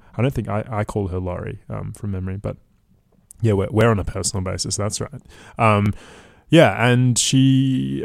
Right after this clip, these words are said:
her, she's into kind of philosophy of mind, consciousness, um, uh, that kind of stuff. And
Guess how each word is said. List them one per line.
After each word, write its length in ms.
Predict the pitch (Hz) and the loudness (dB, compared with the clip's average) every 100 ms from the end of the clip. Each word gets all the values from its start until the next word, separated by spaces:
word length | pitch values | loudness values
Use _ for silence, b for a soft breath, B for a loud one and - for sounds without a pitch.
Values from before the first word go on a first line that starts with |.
| 113 | 0
her, 320 | 139 143 135 | 4 6 4
she's 340 | - 139 127 147 | 2 2 2 2
into 180 | 143 | 2
kind 200 | 139 131 117 | 2 2 0
of 40 | |
philosophy 520 | - 104 92 - 107 | 0 -2 -2 -2 -2
of 80 | 92 | 0
mind, 560 | 98 92 87 87 87 - | 0 -2 -4 -6 -8 -8
consciousness, 1000 | - 104 90 95 - 90 87 - - - - | 0 0 0 -4 -4 -4 -2 0 0 -4 -8
um, 540 | 95 98 98 101 101 _ 110 | -6 -6 -6 -10 -12 _ -10
uh, 200 | 95 113 104 | -8 -10 -8
that 180 | 101 95 | -6 -6
kind 200 | 101 87 | -6 -8
of 100 | 90 | -8
stuff. 440 | - - - - - | -8 -10 -14 -20 -12
And 280 | 98 90 | -10 -8